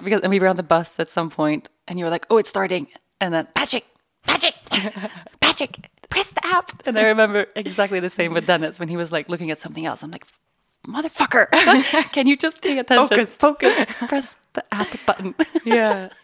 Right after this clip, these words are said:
Speaker 2: Yeah.
Speaker 1: But you were still like, "Maybe it's not it. Maybe it's something else. Maybe not. Maybe not."
Speaker 2: I know, but you kind of, you don't wanna get your hopes up, but still,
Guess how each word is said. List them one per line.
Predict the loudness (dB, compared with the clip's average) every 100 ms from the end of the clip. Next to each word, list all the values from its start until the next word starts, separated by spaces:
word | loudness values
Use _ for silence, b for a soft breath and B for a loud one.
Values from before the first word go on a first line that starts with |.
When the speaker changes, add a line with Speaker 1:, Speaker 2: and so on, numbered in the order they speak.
| -12 -12 _ _ -12
Speaker 2:
Yeah. | -8 -6 -8 -12 B
Speaker 1:
But | -2
you | 2
were | 0
still | 0 0
like, | 0 0
"Maybe | -4 -2
it's | -2 -2
not | -6
it. | -6 -6
Maybe | -2 -2
it's | -2
something | -4 -6 -6
else. | -8 _
Maybe | -6 -4 -4
not. | -6 -8 -8
Maybe | -8 -8
not." | -8 -8 -8
Speaker 2:
I | -6
know, | -4 -2 -2 -2 -2 -2
but | -6 -6
you | -16 -10
kind | -6 -6
of, | -8 -16 -14
you | -10
don't | -6 -4
wanna | -4 -4
get | -6 -6
your | -6 -2
hopes | -2 -2 -2
up, | -2 -2 -6 -10
but | -12
still, | -10 -4 -2 0 -2 -4